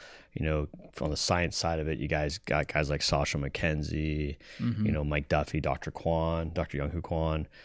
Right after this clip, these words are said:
Speaker 1: you know, teachers, guys like Mike Adams, whatever. But then even, even people outside of golf, like, a lot of the clients that I work with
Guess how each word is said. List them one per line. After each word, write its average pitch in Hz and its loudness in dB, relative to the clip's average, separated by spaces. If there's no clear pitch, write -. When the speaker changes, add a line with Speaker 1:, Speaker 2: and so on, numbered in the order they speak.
Speaker 1:
you 78 -4
know, 76 -2
teachers, 92 2
guys 76 2
like 73 -2
Mike 73 -2
Adams, 87 0
whatever. 98 6
But 98 4
then 117 8
even, 135 8
even 143 4
people 117 2
outside 95 2
of 82 -2
golf, 80 2
like, - -2
a - 0
lot 104 8
of 143 8
the 139 2
clients - 2
that 90 4
I 82 6
work 90 2
with 82 0